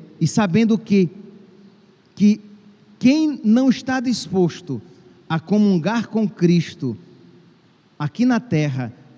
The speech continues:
crucificado, não pode se configurar a Cristo glorificado no céu. Peçamos,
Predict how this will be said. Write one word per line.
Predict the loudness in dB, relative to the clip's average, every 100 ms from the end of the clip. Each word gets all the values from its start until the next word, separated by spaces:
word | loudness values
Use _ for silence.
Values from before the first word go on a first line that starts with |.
| -4
crucificado, | -4 -2 -4 -4 -4 -4 -6 -8 -12 -20 -20 _ _ -6
não | -2 -2
pode | -2 -2 -2 -4 -8 -10 -20
se | -18 -6
configurar | -4 -4 -4 -2 -2 -2 -4 -8 -14 -20 -20 _
a | -6
Cristo | -4 0 0 -2 -8 -12 -12 -20 -18 -2
glorificado | 2 2 0 -6 -4 -6 -6 -10 -12 -20 _
no | -4 -4
céu. | -4 -8 -10 -12 -16 _ _ _ _ -2
Peçamos, | 0 2 0 0 -2 -6